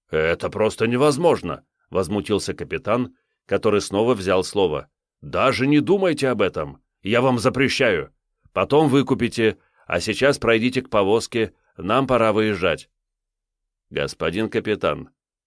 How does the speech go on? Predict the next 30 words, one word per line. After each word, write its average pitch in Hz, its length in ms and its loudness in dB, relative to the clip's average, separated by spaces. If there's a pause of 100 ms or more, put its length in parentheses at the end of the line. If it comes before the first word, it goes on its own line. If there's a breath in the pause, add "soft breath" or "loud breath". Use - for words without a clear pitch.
(100)
напомню, 117 520 2
что 120 160 -2
я 120 120 2
не 123 140 4
являюсь 110 460 2
вашим 92 340 -2
подчинённым, 92 800 -4 (300)
не 104 200 0
нужно 120 340 2
на 117 100 0
меня 110 240 0
повышать 101 500 0
голос. 85 500 -2 (560)
И 85 140 -2
я 123 140 4
не 151 80 0
приказываю, 123 680 2
а 98 40 2
прошу 110 360 0
мне 131 140 0
помочь 110 440 0
как 104 280 -4
офицер 110 520 0
офицеру. 85 680 -2 (640)
Мне 113 200 0
нужна 131 320 2
удобная 123 400 4
одежда, 113 520 0 (320)
обувь, 131 520 2 (280)
вещмешок, 113 800 -2